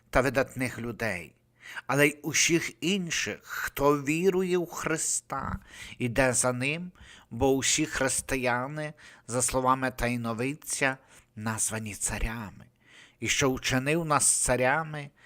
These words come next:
і священниками Богу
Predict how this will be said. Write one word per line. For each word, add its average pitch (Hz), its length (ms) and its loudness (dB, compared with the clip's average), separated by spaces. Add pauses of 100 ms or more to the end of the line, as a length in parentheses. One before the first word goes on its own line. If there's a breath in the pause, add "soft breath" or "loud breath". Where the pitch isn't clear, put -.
(260 loud breath)
і 139 120 0
священниками 131 1500 0
Богу 131 600 -4